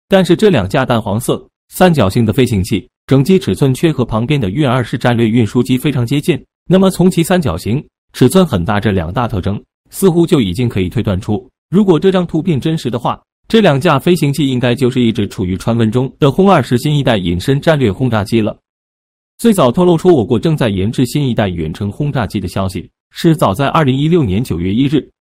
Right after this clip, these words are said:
时任空军司令员马小天在接受公开采访时，公开表示中国正在研制新一代远程轰炸机，这也是官方首次证实我国正在研制战略轰炸机的消息。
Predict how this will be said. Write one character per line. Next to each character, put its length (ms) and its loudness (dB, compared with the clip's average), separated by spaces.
时 220 2
任 140 4
空 180 2
军 160 2
司 140 0
令 140 2
员 180 2
马 160 2
小 180 0
天 220 0
在 160 0
接 180 2
受 160 0
公 160 0
开 140 -2
采 140 -2
访 200 -8
时， 260 -8
公 160 4
开 160 2
表 180 -2
示 140 -4
中 160 -2
国 140 -2
正 160 -4
在 100 -4
研 240 -4
制 140 -2
新 200 -4
一 80 -2
代 140 0
远 240 -8
程 140 -8
轰 180 -6
炸 140 -6
机， 220 -10
这 160 2
也 100 6
是 140 -2
官 180 0
方 140 2
首 180 -4
次 120 -2
证 180 -2
实 100 -4
我 160 -2
国 160 -2
正 220 0
在 120 -2
研 220 -2
制 140 -2
战 180 0
略 120 0
轰 200 -4
炸 160 -4
机 140 -4
的 80 -4
消 220 -2
息。 200 -10